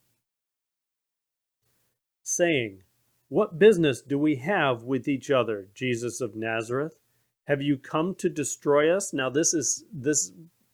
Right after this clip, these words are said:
we don't normally take a testimony like this because this is a testimony from a demon.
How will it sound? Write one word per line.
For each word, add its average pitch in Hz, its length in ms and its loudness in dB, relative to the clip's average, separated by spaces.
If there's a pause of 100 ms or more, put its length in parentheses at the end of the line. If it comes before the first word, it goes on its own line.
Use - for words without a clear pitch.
(220)
we 135 180 -2
don't 180 340 0
normally 165 420 2
take 160 320 -8
a 139 60 -8
testimony 131 960 -4
like 131 320 -4
this 127 280 -2
because 123 300 -10
this 151 240 -4
is 135 140 -4
a 123 80 -4
testimony 139 640 -8
from 120 220 -10
a 107 40 -8 (140)
demon. 127 420 -8